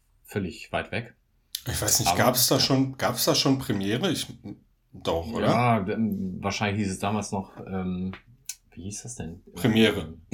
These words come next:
Speaker 1: Ähm, nee.
Speaker 2: <laughs> Was? Das hieß vorher
Speaker 1: Noch
Speaker 2: noch
Speaker 1: davor.
Speaker 2: anders?
Speaker 1: Ähm, ja, das hieß doch ähm, also zwischendurch hieß es, war es dann mal ein anderer Anbieter und hieß Arena.
Speaker 2: Ja, aber das war ja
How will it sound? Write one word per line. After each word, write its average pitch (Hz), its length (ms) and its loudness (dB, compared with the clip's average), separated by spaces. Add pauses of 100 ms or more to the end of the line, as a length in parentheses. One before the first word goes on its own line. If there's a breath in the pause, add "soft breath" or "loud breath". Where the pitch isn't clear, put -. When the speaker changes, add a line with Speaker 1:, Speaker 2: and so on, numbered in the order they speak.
(120)
Speaker 1:
Ähm, 220 320 6
nee. 110 640 2
Speaker 2:
<laughs> - 40 -20
Was? 156 280 6
Das 143 240 0
hieß 143 180 2
vorher 143 240 8
Speaker 1:
Noch 123 140 4
Speaker 2:
noch - 20 -8
Speaker 1:
davor. 120 180 4
Speaker 2:
anders? 95 260 0 (340 loud breath)
Speaker 1:
Ähm, 101 360 0
ja, 107 480 0
das 95 180 -6
hieß 110 220 -6
doch - 320 -6 (840)
ähm, 85 840 -12
also 98 180 -4
zwischendurch 120 440 -2
hieß 117 140 0
es, - 300 -10
war 110 100 -2
es - 100 -8
dann 107 120 -2
mal 98 100 -2
ein 98 80 -4
anderer 98 260 -8
Anbieter 113 320 -4
und 92 80 -8
hieß 98 200 -10
Arena. 131 800 -8
Speaker 2:
Ja, 98 240 4
aber 98 260 0
das 101 260 2
war 104 140 2
ja 98 460 -2